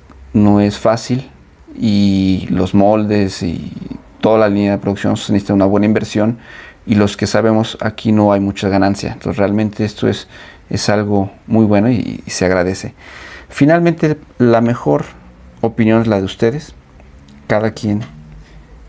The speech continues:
puede opinar. Yo afortunadamente aquí tengo los tres. No necesariamente son míos los tres, pero están de muy,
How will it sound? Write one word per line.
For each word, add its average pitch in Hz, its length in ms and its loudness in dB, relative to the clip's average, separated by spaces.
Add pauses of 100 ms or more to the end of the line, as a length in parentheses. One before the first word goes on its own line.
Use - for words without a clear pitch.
(140)
puede 107 260 2
opinar. 101 440 2 (1800)
Yo 110 160 4
afortunadamente 104 520 -2
aquí - 120 -10
tengo 101 240 0
los 104 140 -2
tres. 175 320 -2 (480)
No 107 180 6
necesariamente 104 640 0
son 107 180 2
míos 110 200 4
los 104 140 0
tres, 156 280 -2 (320)
pero 127 340 2 (800)
están 107 640 -2
de 104 160 0
muy, 101 420 2